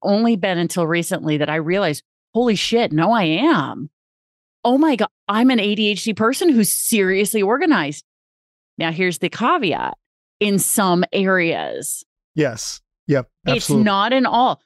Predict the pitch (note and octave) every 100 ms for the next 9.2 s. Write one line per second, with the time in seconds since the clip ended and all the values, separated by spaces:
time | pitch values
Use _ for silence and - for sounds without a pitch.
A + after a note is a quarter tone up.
0 | - G#3+ - _ _ - A#3 C4+ A#3 A#3+
1 | F#3+ G3+ A#3+ G#3 F3+ - G#3+ G3 F3+ D3+
2 | C3+ F#3 B3 - - - _ D#3 G#3+ B3+
3 | G#3 A#3 B3+ C#4+ D4 - - C#4 C4+ B3+
4 | G3+ F3 E3+ G3 G3 G3 G3+ F#3 F3+ F3
5 | - F3+ F3 F3 D#3 E3+ D#3+ G2 G#1+ -
6 | _ _ _ E3+ C3 A#2 F#2+ - - D3+
7 | C#3 F#3+ B3 D4+ F4 F4 - - - -
8 | D#3+ D3+ D#3 D3 - - _ - - -
9 | F3+ F3